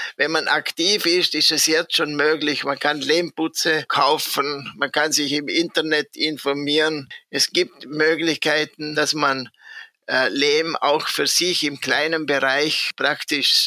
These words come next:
umsetzt. Sei es eine, eine Wand im Wohnzimmer mit Lehm zu verputzen und irgendwie mit farbigen Tonen zu gestalten oder sowas. Oder, also es gibt, ich glaube, es gibt schon genug Möglichkeiten. Es, es ändert sich oder es verbessert sich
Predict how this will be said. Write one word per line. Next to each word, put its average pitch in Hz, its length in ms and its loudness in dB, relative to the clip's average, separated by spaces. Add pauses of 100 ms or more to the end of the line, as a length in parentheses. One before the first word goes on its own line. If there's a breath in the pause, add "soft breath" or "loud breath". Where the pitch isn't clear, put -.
umsetzt. 160 760 2
Sei 147 200 2
es - 180 2
eine, 147 440 0 (100)
eine 143 300 0
Wand 156 280 2
im 147 140 -2
Wohnzimmer 151 580 0
mit 143 220 -4
Lehm 160 320 0
zu 147 160 0
verputzen 151 720 -2
und 139 280 -6
irgendwie 143 440 -2
mit 139 180 -6
farbigen 143 640 0
Tonen 143 380 -2
zu 131 100 -4
gestalten 131 720 0
oder 120 160 -8
sowas. 117 480 0
Oder, 135 260 -2 (320 soft breath)
also - 160 -4
es - 200 -2
gibt, - 400 -2
ich - 60 -16
glaube, 156 280 0
es - 220 2
gibt 196 180 -4 (220)
schon 175 240 0
genug 170 360 -2
Möglichkeiten. 135 840 -2
Es, - 300 -2
es 135 260 2
ändert 175 460 0
sich - 380 0
oder 139 200 0
es 139 100 2
verbessert 165 680 0
sich - 320 0